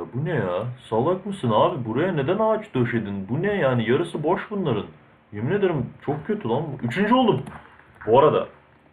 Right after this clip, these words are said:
o, şu herif eğer benimkinden daha iyi dediğim herifse kesinlikle bu sıralama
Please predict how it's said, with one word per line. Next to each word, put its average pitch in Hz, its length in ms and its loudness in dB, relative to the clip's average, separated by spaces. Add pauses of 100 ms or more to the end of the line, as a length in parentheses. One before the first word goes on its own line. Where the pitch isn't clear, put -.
(480)
o, 92 180 -8
şu - 240 -2
herif 147 220 0
eğer 131 420 2
benimkinden 123 460 -2
daha 127 200 6
iyi 127 120 0
dediğim 117 280 0
herifse 127 540 -2 (220)
kesinlikle 123 420 -4
bu 113 60 -2
sıralama 107 600 2